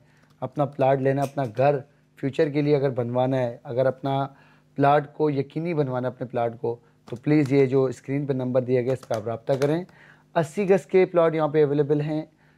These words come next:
एक सौ पच्चीस गज के प्लॉट्स अवेलेबल हैं, ढाई सौ गज के प्लॉट्स अवेलेबल हैं और पाँच सौ गज के। जी हाँ, मैं बात कर रहा हूँ प्लॉटों की। और अगर आपने इंस्टॉलमेंट पे प्लॉट्स लेने हैं या जो है आपने अगर कैश में लेने हैं तो कम पैसों में मिलेंगे।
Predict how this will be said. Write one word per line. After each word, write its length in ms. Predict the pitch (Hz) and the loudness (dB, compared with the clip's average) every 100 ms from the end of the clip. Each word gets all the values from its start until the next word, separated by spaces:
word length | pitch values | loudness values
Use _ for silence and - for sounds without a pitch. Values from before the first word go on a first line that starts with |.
| _ 151 | _ -6
एक 100 | 143 | -4
सौ 100 | 151 | -4
पच्चीस 420 | 151 - 170 143 | -4 -4 -4 0
गज 140 | 160 | 0
के 100 | - | 0
प्लॉट्स 400 | 147 151 147 - | 2 2 2 0
अवेलेबल 460 | 143 135 139 139 143 | -2 2 2 2 0
हैं, 300 | 147 156 - _ - 110 | -2 -4 -10 _ -20 -10
ढाई 200 | 117 147 | -6 -4
सौ 180 | 175 156 | -2 0
गज 160 | 151 | 0
के 100 | - | -2
प्लॉट्स 340 | 156 143 143 143 | 0 2 2 0
अवेलेबल 320 | 139 139 143 | 0 2 0
हैं 60 | |
और 100 | 143 | -2
पाँच 220 | 139 123 117 | -2 -4 -4
सौ 140 | 104 | -10
गज 140 | 110 | -14
के। 160 | - 113 - _ _ _ _ | -12 -16 -16 _ _ _ _
जी 140 | 127 151 | -2 2
हाँ, 240 | 147 151 | 2 2
मैं 180 | 143 131 | 0 0
बात 240 | 131 135 | 0 0
कर 100 | - | -2
रहा 80 | 139 | -2
हूँ 80 | 147 | -2
प्लॉटों 320 | 135 123 151 | -2 0 0
की। 200 | 160 190 - - - | -2 -8 -12 -20 -4
और 220 | 127 135 | 0 2
अगर 220 | 139 151 | 4 2
आपने 600 | 156 143 143 143 156 160 160 _ _ - | 2 2 2 0 -4 -4 -6 _ _ -10
इंस्टॉलमेंट 540 | 139 - 160 165 190 185 | -10 2 2 4 2 0
पे 60 | |
प्लॉट्स 400 | 185 165 165 - | 2 4 4 0
लेने 220 | 160 160 | -2 -2
हैं 160 | 170 170 _ _ - | -4 -8 _ _ -12
या 400 | 123 147 156 160 | 2 6 6 6
जो 120 | 147 | 4
है 120 | 151 151 | 4 4
आपने 280 | 139 139 | 2 -2
अगर 200 | 139 143 | 0 0
कैश 420 | 139 - 147 151 156 | 0 -2 -2 0 -2
में 80 | |
लेने 200 | 139 131 | -2 0
हैं 100 | 131 | -2
तो 300 | 123 127 117 - | -2 -4 -4 -6
कम 140 | - | -4
पैसों 260 | 156 151 180 | -4 -4 -4
में 80 | 175 | -4
मिलेंगे। 320 | 170 180 | -2 -4